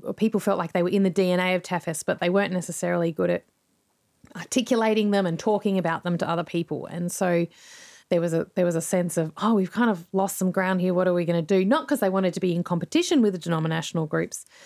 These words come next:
but just to kind of work out who are we and what are we on about. And so that was kind of the, the tafes that we came into with this great history and legacy, but trying to work out who are they gonna be for,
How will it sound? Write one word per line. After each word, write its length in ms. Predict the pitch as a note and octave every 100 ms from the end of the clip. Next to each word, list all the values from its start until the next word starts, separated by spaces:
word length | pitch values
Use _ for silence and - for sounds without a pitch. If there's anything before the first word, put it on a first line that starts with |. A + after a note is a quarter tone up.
| - - -
but 280 | F#3+ - -
just 180 | G3+ -
to 40 |
kind 180 | F3+ F3+
of 80 | E3+
work 180 | E3+
out 140 | D#3+ - -
who 140 | F#3
are 220 | E3+ E3+
we 160 | E3+ E3
and 140 | D#3+
what 120 | D#3+ D#3+
are 60 |
we 160 | D#3+ E3
on 140 | D#3+
about. 460 | D#3+ D3+ D3+ - - - - - -
And 140 | D#3+ D#3
so 240 | E3 D#3+
that 140 | E3 F#3+
was 120 | -
kind 180 | E3 D#3+
of 60 |
the, 120 | D#3+ - _
the 100 | -
tafes 360 | E3 D#3+ - D#3
that 100 | -
we 100 | E3+
came 200 | - D#3+
into 220 | F3 D3+
with 100 | D3+
this 160 | G#3 -
great 520 | G3 F3+ F3+ - - _ _ _ _ _ _
history 640 | _ B3+ B3+ - B3 A3+ G#3+
and 240 | F3+ F#3+
legacy, 460 | G3+ G3+ G3+ G#3 F#3+
but 140 | F#3+
trying 200 | A3+ G#3
to 40 |
work 180 | G3 E3+
out 160 | E3+ D#3+
who 140 | F#3
are 100 | E3+
they 140 | E3+ E3
gonna 160 | E3
be 160 | D#3+ D#3+
for, 180 | -